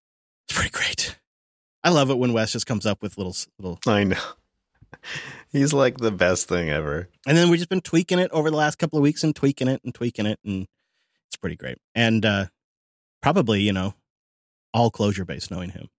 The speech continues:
Speaker 1: It's probably all written in Clojure. He loves
Speaker 2: And he's
Speaker 1: that
Speaker 2: the only
Speaker 1: Clojure.
Speaker 2: one who understands what's going on. <laughs>
Speaker 1: Well, I bet we'll have a few anecdotes from our meetup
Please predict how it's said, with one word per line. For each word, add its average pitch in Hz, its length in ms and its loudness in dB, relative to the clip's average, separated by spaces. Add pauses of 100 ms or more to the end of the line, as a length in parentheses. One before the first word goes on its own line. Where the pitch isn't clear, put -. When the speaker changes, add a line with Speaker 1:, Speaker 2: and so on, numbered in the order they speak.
(140)
Speaker 1:
It's - 80 -20
probably 92 200 -2
all 90 200 -2
written 87 180 -6
in 90 80 -10
Clojure. - 340 -16
He 95 100 -8
loves 90 280 -6
Speaker 2:
And 107 100 0
he's 85 160 2
Speaker 1:
that 76 80 2
Speaker 2:
the 76 40 4
only 76 140 2
Speaker 1:
Clojure. - 20 0
Speaker 2:
one 71 120 -2
who 73 60 -6
understands 73 500 -4
what's 73 120 -4
going 69 240 -4
on. - 240 -6 (180)
<laughs> - 520 -10 (1400)
Speaker 1:
Well, 220 240 4
I 185 140 4
bet 220 180 4
we'll 262 120 4
have 208 180 4
a 185 60 0
few 196 180 2
anecdotes 170 400 2
from 151 140 2
our 135 80 4
meetup 175 260 2